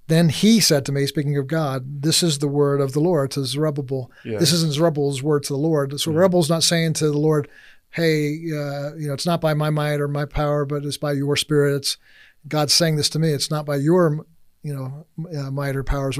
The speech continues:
Speaker 1: but it's by my spirit. So there's, I think there's something even more powerful to this,
Speaker 2: Mm.
Speaker 1: you know, knowing the source of where it comes from. I, I've always
Speaker 2: Yes.
Speaker 1: th-, thought it was funny in, in the pulpit,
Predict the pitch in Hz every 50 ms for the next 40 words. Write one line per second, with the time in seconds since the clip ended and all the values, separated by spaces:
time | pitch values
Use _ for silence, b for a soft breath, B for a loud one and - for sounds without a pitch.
0 | 143 131 127 123 127 127 139 127 - - - 139 135 139 139 147 151 156 - -
1 | - 151 139 135 135 - - 147 139 135 B B B B B B B B B -
2 | 160 160 147 165 160 160 185 180 214 185 151 147 - 180 156 - 160 156 151 151
3 | 143 147 147 143 131 - - - 180 180 185 190 175 - - 147 139 139 - 156
4 | 143 147 147 147 151 151 143 123 113 B B B B B B - - 208 202 -
5 | - - 196 190 175 175 180 175 165 156 143 139 143 143 156 160 160 156 156 147
6 | 151 170 175 180 180 170 143 147 - - 180 170 156 - - 135 143 143 139 131
7 | - 156 151 147 - - - 143 131 135 139 135 127 - - 156 151 151 151 156
8 | 160 160 165 170 160 147 - - - - 117 120 120 117 110 110 117 - - -
9 | 185 165 143 156 156 151 147 139 - - 165 156 156 151 151 143 165 180 170 156
10 | 147 143 - 170 156 160 165 156 165 160